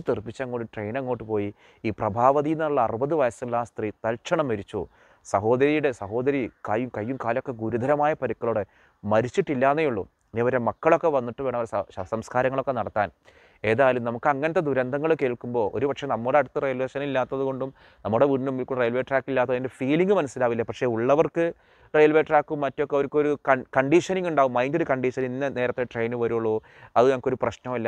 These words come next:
നമുക്കൊക്കെ കാണുമ്പോൾ ഒരു ഭയമാണ്. ഒരു പക്ഷേ പടച്ച റബ്ബിൻ്റെ വിധി അതാവാം,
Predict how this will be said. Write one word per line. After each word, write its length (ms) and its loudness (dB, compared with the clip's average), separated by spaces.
നമുക്കൊക്കെ 420 0
കാണുമ്പോൾ 340 0
ഒരു 120 0
ഭയമാണ്. 440 0
ഒരു 160 -6
പക്ഷേ 240 -4
പടച്ച 360 -2
റബ്ബിൻ്റെ 420 2
വിധി 160 -2
അതാവാം, 380 6